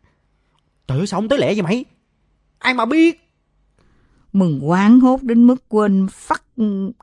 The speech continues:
Speaker 2: an ủi Khoa đi. Nó nói mà như thể đâm dao vô lòng bạn.
Speaker 1: "Chắc tan học ra là ổng đi một mạch từ trường về đây luôn á. Ổng nôn nóng như vậy chứng tỏ là ổng thù mày dữ lắm."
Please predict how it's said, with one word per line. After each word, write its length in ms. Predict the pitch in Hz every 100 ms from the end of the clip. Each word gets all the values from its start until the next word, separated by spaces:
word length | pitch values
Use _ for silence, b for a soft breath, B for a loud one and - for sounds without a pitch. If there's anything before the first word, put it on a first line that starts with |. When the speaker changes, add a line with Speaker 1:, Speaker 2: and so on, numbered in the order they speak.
| -
Speaker 2:
an 260 | 214 196
ủi 240 | 170 165 233
Khoa 300 | - 208 185
đi. 180 | 180 175 b b b b b b
Nó 120 | 226 233
nói 420 | 220 233 277 302
mà 200 | 196 175
như 240 | 147 208
thể 440 | 208 175 160 226 233
đâm 240 | - 196 190
dao 360 | 208 208 196 190 196
vô 160 | 202 196
lòng 280 | 180 147 143
bạn. 280 | 135 147 185 _ _ _ _ _ _ _ _ _ -
Speaker 1:
"Chắc 220 | 175 -
tan 220 | 127 127
học 160 | 107 113
ra 160 | 123 127
là 100 | 107
ổng 140 | 131
đi 100 | 151
một 200 | 117 92
mạch 140 | 110 -
từ 120 | 110
trường 320 | 101 107 113 104 110 131
về 120 | 110
đây 100 | 135
luôn 180 | 139 143
á. 160 | 175 220 _ _ _ _ _ _ _ _ _
Ổng 220 | 104 143
nôn 260 | 127 123 127
nóng 180 | 151
như 100 | 170 117
vậy 160 | 87
chứng 200 | 104 160
tỏ 200 | 220 -
là 80 | 135
ổng 160 | 87 156
thù 380 | - 120 156 147
mày 120 | 110
dữ 120 | 104
lắm." 180 | 135 185